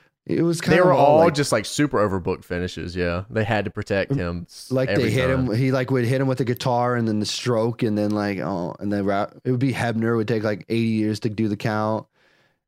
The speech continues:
Speaker 1: And then
Speaker 2: Yeah,
Speaker 1: they
Speaker 2: it, he would make
Speaker 1: tell the
Speaker 2: sure
Speaker 1: fans to throw water bottles at him. I remember one time that
Speaker 2: I mean,
Speaker 1: he
Speaker 2: it's
Speaker 1: threw
Speaker 2: not
Speaker 1: all
Speaker 2: like
Speaker 1: these
Speaker 2: it was
Speaker 1: water
Speaker 2: a bad
Speaker 1: bottles.
Speaker 2: run, right? I mean, it was a, I, I,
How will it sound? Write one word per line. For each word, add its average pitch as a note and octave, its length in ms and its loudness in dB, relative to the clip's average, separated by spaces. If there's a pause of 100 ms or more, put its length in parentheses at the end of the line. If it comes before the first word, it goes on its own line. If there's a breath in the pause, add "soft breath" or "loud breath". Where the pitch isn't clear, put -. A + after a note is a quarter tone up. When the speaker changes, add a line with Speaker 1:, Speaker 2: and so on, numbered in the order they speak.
Speaker 1:
And F#2+ 100 -2
then E3+ 60 4
Speaker 2:
Yeah, B2 80 6 (100)
Speaker 1:
they G#2 140 2
Speaker 2:
it, E2+ 140 -2
he C3 80 2
would B2 160 0
make A#2+ 180 2
Speaker 1:
tell D3 140 2
the B2+ 60 4
Speaker 2:
sure B2 100 2
Speaker 1:
fans G2+ 220 4
to B2+ 40 0
throw A#2+ 180 0
water G#2+ 280 2
bottles A2 320 0
at G#2+ 180 0
him. A2 300 -2
I G#2+ 80 -2
remember A2 280 0
one A2 160 0
time A2 220 -2
that G#2+ 80 -2
Speaker 2:
I - 40 0
mean, F3+ 100 4
Speaker 1:
he - 60 6
Speaker 2:
it's - 80 4
Speaker 1:
threw B3 60 2
Speaker 2:
not C4 40 4
Speaker 1:
all B3+ 60 4
Speaker 2:
like A#3+ 100 4
Speaker 1:
these F#3 80 4
Speaker 2:
it D#3 40 4
was C#3+ 120 4
Speaker 1:
water B2+ 40 2
Speaker 2:
a A2+ 40 0
bad A2 220 4
Speaker 1:
bottles. F#2+ 120 -2
Speaker 2:
run, G#2 260 0
right? F2+ 320 0
I G#2 60 -2
mean, G#2+ 140 0
it - 20 2
was D3 160 0
a, A#2+ 180 -2
I, A#2 200 2
I, D3 40 2